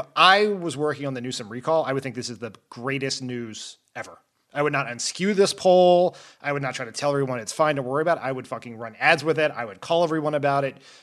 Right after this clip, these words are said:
Like, what he needs is urgency, right? Obviously, the people who wanna get rid of Gavin Newsom are much more fired up than the people who wanna keep him,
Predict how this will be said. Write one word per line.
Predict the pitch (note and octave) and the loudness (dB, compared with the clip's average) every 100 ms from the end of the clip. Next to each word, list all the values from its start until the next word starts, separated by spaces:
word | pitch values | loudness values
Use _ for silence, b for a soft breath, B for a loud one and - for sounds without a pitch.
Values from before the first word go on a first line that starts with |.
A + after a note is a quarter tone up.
| - | -10
Like, | D3+ | -4
what | D#3 F#3 | 2 2
he | G3+ | 2
needs | G3+ | 0
is | E3+ F#3 | 0 0
urgency, | A3+ A#2 - - | 0 -4 -8 -4
right? | D3 D#3+ | -4 0
Obviously, | F3+ G#3 A#3+ A#3+ G#3 | 6 6 4 0 -2
the | F3 | -4
people | F3+ D#3+ | -6 -4
who | D#3+ | -6
wanna | C#3+ D#3+ D3 | 0 0 0
get | G#2+ - D#3+ B2+ | -4 0 0 0
rid | B2 D#3 C#3 | -4 -2 0
of | C3 A#2+ - _ b b b b D3 | -2 -4 -12 _ b b b b -6
Gavin | C#3+ D#3 C#3 | 4 4 4
Newsom | D3 G3 C3+ A#2 | 0 0 -2 -6
are | A#2+ | -4
much | D3 F#3 - | 2 2 2
more | D3 | -2
fired | - D3 C#3 B2+ | 2 2 2 4
up | E3 | 2
than | - | 0
the | B2 | -6
people | C#3 C3+ | -6 -4
who | B2+ | -6
wanna | B2+ | -6
keep | G2+ - G#3 | -8 -10 -8
him, | G2+ | -8